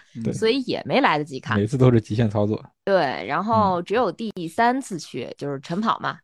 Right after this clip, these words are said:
Speaker 2: 从酒店跑过去大概八公里多，
Speaker 1: 嗯。
Speaker 2: 然后跑到了球场，哎，
Speaker 1: 对。
Speaker 2: 才，这次才真真正正地找着亨利了。
Speaker 1: 对，对，对，找着，而且，呃，一开始没看见，是因为他那个雕塑其实不是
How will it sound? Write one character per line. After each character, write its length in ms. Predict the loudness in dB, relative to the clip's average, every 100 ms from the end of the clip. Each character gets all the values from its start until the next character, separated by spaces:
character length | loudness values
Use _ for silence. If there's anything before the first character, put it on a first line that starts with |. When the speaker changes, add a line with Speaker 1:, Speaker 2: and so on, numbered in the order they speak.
| -14
Speaker 2:
从 340 | -8 -6 -4
酒 160 | -6 -4
店 180 | -6
跑 140 | -4 -6
过 100 | -4
去 60 |
大 100 | -4
概 120 | -2 -4
八 180 | -6
公 160 | -6 -8
里 80 | -10
多， 260 | -6 -4 -4
Speaker 1:
嗯。 40 | _ -20 _
Speaker 2:
然 100 | -8
后 40 | -8
跑 260 | -4 0
到 80 | 2
了 100 | 2
球 160 | 0 -8
场， 160 | -10 -12 -14 _ -10
哎， 120 | -2
Speaker 1:
对。 80 | 0
Speaker 2:
才， 140 | 0
这 160 | -6 -10
次 160 | -10
才 140 | -10 -8
真 180 | -8 -6
真 100 | -6
正 200 | -6 -4
正 160 | -6
地 80 | -6
找 120 | -8 -8
着 60 |
亨 200 | -10 -10
利 140 | -12 -12
了。 60 | -20 _ _ 0
Speaker 1:
对， 100 | 4
对， 140 | 4
对， 140 | 2 0
找 140 | 0
着， 80 | 2
而 100 | 2
且， 340 | 6 6 6 2 -2
呃， 80 | 0
一 120 | 0
开 120 | 2
始 60 | 2
没 140 | 2
看 180 | 0 2
见， 100 | 2
是 120 | 2
因 100 | 2
为 80 | 2
他 160 | 2
那 100 | 2
个 160 | 6 6
雕 200 | 6 4
塑 100 | 4
其 160 | 2 2
实 60 |
不 240 | 0 0
是 100 | 0